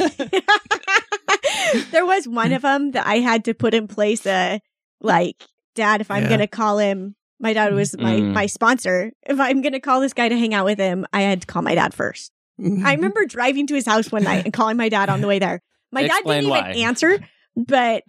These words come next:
Speaker 1: I still
Speaker 2: I didn't?
Speaker 1: No, but I still,
Speaker 2: Oh.
Speaker 1: the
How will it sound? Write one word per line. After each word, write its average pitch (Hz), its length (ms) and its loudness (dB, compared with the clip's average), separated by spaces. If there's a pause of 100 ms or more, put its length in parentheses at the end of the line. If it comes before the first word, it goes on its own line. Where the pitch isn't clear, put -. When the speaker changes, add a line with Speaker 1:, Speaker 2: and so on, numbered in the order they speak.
(120)
Speaker 1:
I 226 160 2
still 233 360 -2
Speaker 2:
I 220 140 2
didn't? 135 400 -2
Speaker 1:
No, 262 340 0
but 220 220 -2
I 233 140 2
still, 262 520 0
Speaker 2:
Oh. 139 80 -10
Speaker 1:
the 262 160 0